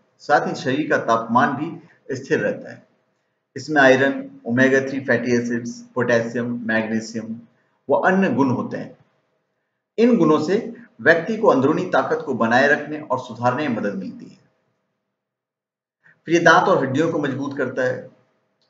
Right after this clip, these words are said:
चिया के बीजों का सेवन करने से अठारह फीसदी कैल्शियम की जो कमी है, वो पूरी होती है, जो दांत और हड्डियों को मजबूत बनाने में मदद करता है। इसलिए इन बीजों को रोजाना अपने भोजन में शामिल करना चाहिए।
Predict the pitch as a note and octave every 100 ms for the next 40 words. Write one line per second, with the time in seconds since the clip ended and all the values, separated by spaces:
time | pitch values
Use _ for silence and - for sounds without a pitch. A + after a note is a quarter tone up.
0 | _ - E3 A3+ A3+ E3+ D#3+ F#3 F#3 F3
1 | C#3 C#3+ B2 B2 A#2+ A#2+ - - - -
2 | _ _ _ - B2+ C#3 E3 A3 - D#3+
3 | E3 E3 C#3+ B2 C#3+ C#3 C3+ - _ _
4 | _ _ A2+ A2+ A#2 B2 D3 C#3+ B2 G#2
5 | G2 F2 C2+ C2 - _ _ _ _ _
6 | C3 B2+ D3+ F3 E3+ B2+ B2+ D#3+ D#3+ B2+
7 | A2 B2+ A#2 B2 B2+ F3 B2+ G2+ - G2
8 | - - - _ _ _ _ - G3 -
9 | G#3 F3+ F3+ D#3+ D3+ D#3 D#3+ B2 A#2 B2
10 | C3+ E3+ - - - - C#3 C#3+ F#3+ A#2
11 | A#2 B2 C3 D3+ G2 - - - G#2 G2+
12 | G2+ - G#2+ - - _